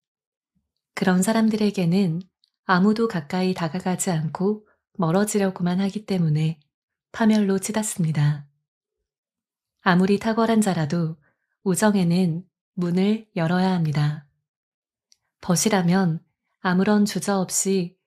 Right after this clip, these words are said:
충고하고 비난할 자유가 있어야 합니다.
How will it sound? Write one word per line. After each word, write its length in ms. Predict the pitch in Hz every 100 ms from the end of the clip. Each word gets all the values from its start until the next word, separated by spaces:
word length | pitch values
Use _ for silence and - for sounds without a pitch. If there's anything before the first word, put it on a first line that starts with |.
| _
충고하고 920 | - 262 254 247 220 165 - 160 160 - _ -
비난할 500 | 190 190 196 190 190
자유가 460 | - 165 185 208
있어야 340 | 180 143 175 170
합니다. 560 | 156 147 147 151 -